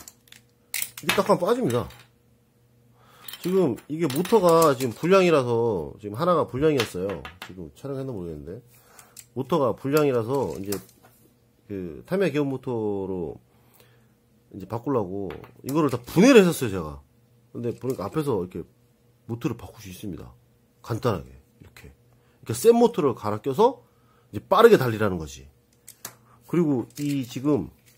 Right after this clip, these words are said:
요게 몰랐는데 여기 돌아가잖아요. 돌아가면서 팔을 이렇게 움직이게끔 돼 있어요. 이게 팔을, 이게, 이거 크랭크 축이에요. 크랭크 축.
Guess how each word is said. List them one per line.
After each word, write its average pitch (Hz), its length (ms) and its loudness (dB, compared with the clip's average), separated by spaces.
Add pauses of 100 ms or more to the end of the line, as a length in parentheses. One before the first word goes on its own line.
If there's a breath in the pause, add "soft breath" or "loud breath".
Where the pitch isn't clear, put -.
(720 soft breath)
요게 160 460 4 (220)
몰랐는데 151 640 6
여기 147 160 0
돌아가잖아요. 156 920 4
돌아가면서 180 580 4
팔을 247 480 4
이렇게 151 400 0 (520 soft breath)
움직이게끔 220 580 0
돼 139 80 2
있어요. 131 240 0
이게 95 200 -2
팔을, 135 300 -2 (420)
이게, 117 360 -4
이거 160 260 2 (240)
크랭크 294 240 2
축이에요. 139 320 2
크랭크 208 240 0
축. - 320 -6